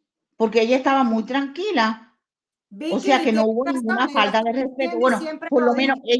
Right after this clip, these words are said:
Speaker 1: ella, según ella dice, Vicky ni a ti ni a mí nos oye.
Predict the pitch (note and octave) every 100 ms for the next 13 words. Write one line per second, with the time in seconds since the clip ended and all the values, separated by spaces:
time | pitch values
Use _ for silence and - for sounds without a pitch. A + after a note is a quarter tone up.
0 | A#3 - F#3+ A#3 G#3+ C4 D4+ D#4+ D4+ D4+
1 | C4 B3 - A3 F#3+ F3 B3 C4+ - A3
2 | A3 - G3+ G3+ G3 G3+ A#3+ B3+ A#3 A#3
3 | A#3 A3+ - A3 A#3+ A3 D#3 C#3+